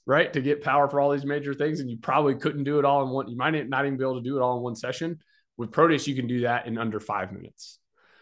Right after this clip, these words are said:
right? So now we're talking about just not only adding the ability to measure so much more, but the efficiency,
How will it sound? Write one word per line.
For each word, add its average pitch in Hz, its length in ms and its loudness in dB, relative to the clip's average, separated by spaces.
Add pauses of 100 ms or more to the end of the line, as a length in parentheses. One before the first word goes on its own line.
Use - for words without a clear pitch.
(160)
right? 107 340 2 (100)
So 120 400 2
now 135 320 2
we're 135 80 4
talking 131 260 2
about 123 420 0
just 120 260 -14
not 127 220 2
only 127 240 0
adding 117 440 0
the 107 340 -4 (420)
ability 117 320 2
to 110 60 -2
measure 120 380 2
so 120 100 -4
much 113 240 -6
more, 151 220 4
but 127 160 -2
the 113 100 -4
efficiency, 120 920 -2